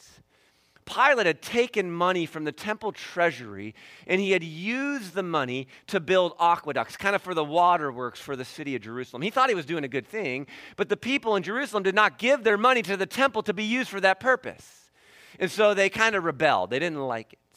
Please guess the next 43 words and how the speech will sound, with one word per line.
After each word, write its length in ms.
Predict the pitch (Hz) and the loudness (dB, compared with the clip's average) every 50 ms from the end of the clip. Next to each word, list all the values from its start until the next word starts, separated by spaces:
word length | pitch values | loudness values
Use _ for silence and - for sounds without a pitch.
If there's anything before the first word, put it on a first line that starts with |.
| _ _ _ _ _ _ _ _ _ _ _ _ - - - | _ _ _ _ _ _ _ _ _ _ _ _ -10 -6 -2
I 40 | 180 | 2
mean, 160 | 208 214 202 | 4 4 4
imagine, 600 | 202 208 214 220 226 226 175 202 202 196 175 147 - _ _ _ | 6 8 8 8 8 6 4 2 -2 -2 -4 -8 -12 _ _ _
I 40 | - | -4
mean, 120 | 196 208 | -2 -2
we 80 | 214 226 | 2 2
have 120 | 220 196 | 2 2
a 40 | 175 | 4
lot 180 | 165 170 165 160 | 4 4 4 4
of 60 | 151 | 2
checks 320 | - - 196 175 - - | -2 -2 -4 -4 -4 -4
and 100 | 170 156 | -8 -4
balances 460 | 143 143 151 151 156 147 - 151 143 143 | -2 0 0 0 -2 -4 -4 -6 -6 -6
and 100 | 139 139 | -6 -6
accountability 680 | 131 - 165 151 147 139 127 131 151 151 143 139 135 | -6 -6 -4 -4 -2 -4 -4 -4 -4 -2 -2 -2 -4
here 240 | 127 117 143 156 135 | -6 -8 -8 -8 -8
at 60 | 127 | -6
Crossview 460 | - - 156 143 143 143 - - 139 | -4 -2 0 0 0 -2 -6 -12 -14
for 120 | - - 131 | -12 -12 -8
how 180 | 139 143 135 | -4 -2 -2
we 140 | 139 131 127 | -2 -2 -4
handle 240 | 131 135 131 123 120 | -6 -6 -6 -6 -6
money, 240 | 127 143 139 135 131 | -4 -4 -4 -4 -4
but 100 | 160 165 | -2 -2
imagine 440 | 165 190 202 214 220 214 165 185 180 | 0 2 2 2 2 2 0 -2 -4
there 100 | 175 175 | -2 -4
was 120 | 170 160 | -4 -6
somebody 480 | - - 226 226 214 190 185 175 165 - - - - - - - - | -6 -4 -4 -2 0 0 0 0 -2 -4 -6 -14 -20 -20 -18 -10 -6
who 240 | 202 202 202 185 - | -2 0 0 0 2
overstepped 1000 | - 208 220 240 254 233 220 226 208 - - - - - 208 196 196 - 160 143 | 2 4 4 4 4 2 0 -2 -2 -2 -4 -12 -6 0 0 0 0 0 -4 -4
their 220 | 170 165 160 156 | 0 0 0 0
bounds 580 | 143 135 127 151 151 151 165 160 156 151 131 113 | 0 0 0 0 2 2 0 -2 -4 -6 -6 -8
of 140 | 131 117 | -10 -10
authority 640 | 123 120 - - 160 160 156 143 127 110 110 113 104 - - - - - - - | -10 -14 -14 -12 -8 -6 -4 -4 -4 -4 -6 -8 -10 -12 -18 -20 -20 -16 -10 -8
and 140 | 151 147 | -8 -8
spent 500 | - - - - - 190 196 202 202 - | -8 -10 -10 -4 0 0 0 0 0 -2
money 280 | 170 175 170 170 175 165 | -2 0 0 0 0 0
that 180 | 147 151 147 151 | -2 -2 -4 -4
you've 440 | 156 175 208 226 226 202 147 135 - | -8 -10 -8 -8 -8 -8 -10 -12 -16
sacrificially 1000 | - - - - 214 196 196 208 - - 208 - - 190 180 - - 160 170 147 | -18 -18 -8 -2 0 0 0 0 -2 -4 -8 -6 -6 -8 -8 -8 -8 -10 -10 -8
given 320 | 135 165 170 160 160 156 147 | -4 -4 -4 -4 -6 -6 -8
to 40 | 139 | -6
God 640 | 127 147 147 147 147 147 139 120 101 90 135 127 | -4 -4 -2 -2 -2 -2 -4 -4 -6 -8 -10 -14